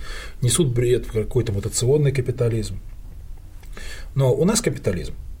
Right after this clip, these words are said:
<clears throat> И официально, и фактически. И вот у нас, ну, в капиталистическом государстве нужно, чтобы люди лояльно относились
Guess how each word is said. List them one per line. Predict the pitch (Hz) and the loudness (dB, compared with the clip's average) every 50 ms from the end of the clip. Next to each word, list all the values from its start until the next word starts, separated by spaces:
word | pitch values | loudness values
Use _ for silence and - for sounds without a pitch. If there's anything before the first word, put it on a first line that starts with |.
| - - - | -10 -6 -4
<clears throat> | - - - - - - - - - - - - - - - - - | -2 2 2 2 2 2 0 -2 -4 -6 -6 -8 -8 -10 -10 -4 0
И | 143 143 | 2 2
официально, | 120 - 139 131 - - 202 208 202 185 180 156 - - | 4 4 2 0 2 4 4 4 2 2 0 -2 -4 -6
и | 175 | -4
фактически. | 165 - 107 - - 87 - - - - - - - - - - - - - - - - - - - - - - - - - - - - - - - - - - - - - - - - - - - - - - - - - - | -2 -2 -2 -2 -4 -8 -6 -6 -8 -8 -10 -10 -10 -10 -10 -10 -10 -8 -8 -8 -8 -10 -10 -12 -12 -12 -10 -10 -12 -12 -12 -12 -12 -12 -12 -12 -14 -12 -12 -12 -12 -12 -12 -14 -14 -14 -12 -14 -14 -14 -14 -12 -12 -10 0 4
И | 165 | 6
вот | 190 196 202 | 6 8 8
у | 151 | 6
нас, | 123 117 113 - - - - - - - - - | 6 4 4 2 -2 -4 -8 -10 -10 -8 -6 -2
ну, | 143 131 - - - - - - - - - - - - - - - - - - - - - - | 0 0 0 -2 -4 -8 -10 -8 -8 -8 -6 -6 -8 -8 -8 -8 -6 -2 0 2 4 4 4 4
в | - | 4
капиталистическом | - - - 131 147 139 - 143 120 98 | 4 4 4 6 4 4 4 4 2 2
государстве | 98 - - 95 98 95 87 - - 110 - - - - - - - - - - - - - - - - - - | 2 0 0 0 0 0 -2 -4 -6 -6 -8 -8 -10 -14 -14 -14 -14 -14 -12 -12 -12 -12 -12 -12 -12 -8 -2 2
нужно, | 135 196 240 226 180 196 196 180 | 4 4 6 6 4 4 4 4
чтобы | - - - 135 117 92 90 90 87 82 - - - | 4 4 4 4 4 2 0 -2 -2 -2 -4 -4 -2
люди | 101 117 165 208 196 160 175 180 175 165 160 147 - - - - - - - - - - - - - - - - - - - 92 85 - - | 2 4 6 6 6 6 6 6 6 6 4 2 0 -2 -6 -6 -6 -8 -10 -10 -10 -10 -10 -10 -10 -10 -10 -10 -10 -10 -10 -10 -10 -10 -8
лояльно | - 104 107 113 139 185 208 185 143 113 | -4 0 4 6 6 6 6 6 4 2
относились | 69 - 90 87 - 135 139 151 143 - - | 0 -2 -6 -4 -2 -2 -2 0 -2 -2 -4